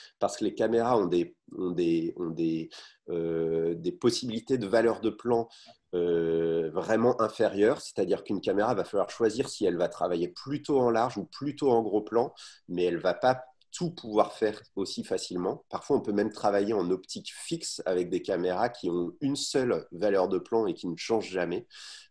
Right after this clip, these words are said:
Euh, l'avantage, évidemment, de ces, de ces, de ces, de ce type de matériel, c'est qu'on a une image beaucoup plus douce et une image, euh,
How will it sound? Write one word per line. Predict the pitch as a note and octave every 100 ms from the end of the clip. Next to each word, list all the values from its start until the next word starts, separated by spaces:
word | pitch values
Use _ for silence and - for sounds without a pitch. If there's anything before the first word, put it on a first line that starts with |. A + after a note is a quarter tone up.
| _
Euh, | F#2+ F#2+ F2 F2 D#2 D2
l'avantage, | F2 F#2 G2+ A2+ - C#3 A#2+
évidemment, | F#2 G#2 G#2 A#2+
de | A#2+
ces, | F2+ - F#2
de | D#2+ E2
ces, | - F2 E2 E2+
de | E2+
ces, | E2 F2+ E2
de | E2
ce | D#2+ F2+
type | - B2+ G2
de |
matériel, | F#2+ F2+ - F2 G#2 C#3+ A#2+ - - -
c'est | - - F2+
qu'on | - F#2+ F2+
a | F2+
une | F2+
image | F2+ F2+ F2 F#2
beaucoup | F2+ -
plus | F2 G2+
douce | F#2 A#2+ E3+ - - _
et | F#2
une | F2
image, | F2 G2+ B2 -
euh, | G2 F2 E2+ E2+ E2